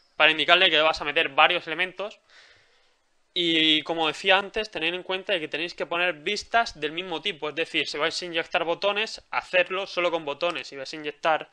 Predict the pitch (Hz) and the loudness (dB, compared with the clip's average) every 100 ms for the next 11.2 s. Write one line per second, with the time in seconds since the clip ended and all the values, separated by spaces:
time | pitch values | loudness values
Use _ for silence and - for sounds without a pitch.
0 | _ - - _ 180 175 160 175 208 - | _ -20 -20 _ 0 0 0 -4 -4 -10
1 | _ - - 175 175 147 - 175 - 139 | _ -10 -2 0 0 -2 -2 -2 -4 -12
2 | 135 151 156 156 160 156 160 156 156 160 | -12 -8 -6 -4 -2 6 8 8 4 -4
3 | 147 143 147 147 160 165 165 143 139 147 | 0 2 2 -2 -6 -6 -6 -6 -4 -2
4 | 156 175 165 143 131 - _ _ _ _ | -2 -4 -2 0 0 -6 _ _ _ _
5 | - 143 147 139 143 143 127 139 131 - | 4 6 6 4 2 -4 -8 -8 -6 -6
6 | 131 _ _ _ _ _ - 147 156 170 | -8 _ _ _ _ _ 0 4 4 2
7 | - 185 180 190 190 170 139 139 151 127 | 4 6 6 6 4 4 2 2 0 -6
8 | - 135 131 123 120 - _ _ _ _ | -8 -6 -4 -4 -8 -14 _ _ _ _
9 | _ _ 160 165 160 165 160 - 160 165 | _ _ -6 0 2 4 2 2 2 4
10 | 170 156 147 139 135 - - 135 131 127 | 4 4 2 -2 -6 -10 -8 -8 -6 -8
11 | 127 | -8